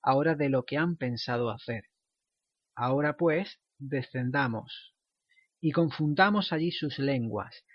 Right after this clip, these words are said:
para que ninguno entienda el habla de su compañero".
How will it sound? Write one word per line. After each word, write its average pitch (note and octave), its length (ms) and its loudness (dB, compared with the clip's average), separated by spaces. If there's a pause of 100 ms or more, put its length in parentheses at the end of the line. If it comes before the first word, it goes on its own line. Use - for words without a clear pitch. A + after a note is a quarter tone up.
(160)
para C#3+ 240 0
que D3 160 -2
ninguno D3 420 2
entienda D3 840 0 (560)
el D3 200 2
habla D#3+ 320 4
de D3 100 2
su C3+ 140 -8
compañero". A#2 840 -4